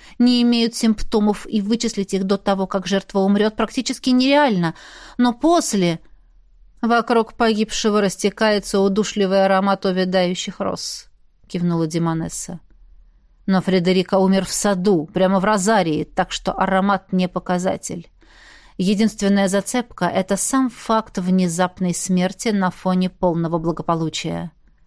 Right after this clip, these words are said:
«А вода и корни растений? Их можно будет проверить?» Встрепенулась, вспомнив, как отец обсуждал с главой повстанцев чудовищные эксперименты, проводимые Ергуладом над пойманными мятежниками.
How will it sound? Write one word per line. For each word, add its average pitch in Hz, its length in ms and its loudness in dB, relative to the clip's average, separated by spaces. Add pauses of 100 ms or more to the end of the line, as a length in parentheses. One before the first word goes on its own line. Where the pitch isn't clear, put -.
(1040)
«А 226 140 2
вода 233 380 2
и 277 100 4
корни 247 340 2
растений? 220 640 2 (400)
Их - 180 0
можно 302 340 4
будет 320 320 2
проверить?» 262 680 0 (480)
Встрепенулась, 220 800 2
вспомнив, 226 520 0
как 202 220 -4
отец 220 340 -2
обсуждал 196 560 0
с 196 60 -6
главой 190 420 2
повстанцев 202 680 -2
чудовищные 208 640 0
эксперименты, 220 720 0
проводимые 190 680 0
Ергуладом 190 720 2
над 214 180 0
пойманными 196 520 0
мятежниками. 185 920 0